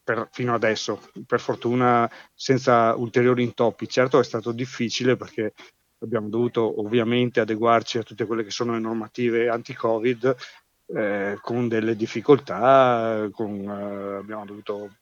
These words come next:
preparare, eccetera, eccetera, sanificazioni e quant'altro, però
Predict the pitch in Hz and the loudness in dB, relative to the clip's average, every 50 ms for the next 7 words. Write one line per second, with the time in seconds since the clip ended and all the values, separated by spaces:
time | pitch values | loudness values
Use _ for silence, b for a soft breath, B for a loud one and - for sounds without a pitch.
0 | _ _ - 120 117 - 120 113 104 98 101 107 107 117 123 117 117 117 113 107 | _ _ -4 -4 0 2 2 2 2 2 0 0 0 2 2 2 2 2 0 -2
1 | 98 - - 107 101 - 110 107 - - 113 110 - - 113 113 120 104 113 110 | -2 -4 -6 -6 -4 -2 -4 -4 -4 -4 -6 -6 -4 -6 -4 -6 -6 -8 -2 -2
2 | 127 117 - - 120 117 117 120 120 113 - 120 117 113 - 117 110 - - 117 | 0 0 0 0 0 0 0 0 -2 -4 -4 -6 -4 0 0 0 0 0 -4 -6
3 | - - 139 120 123 123 | 0 2 4 4 4 2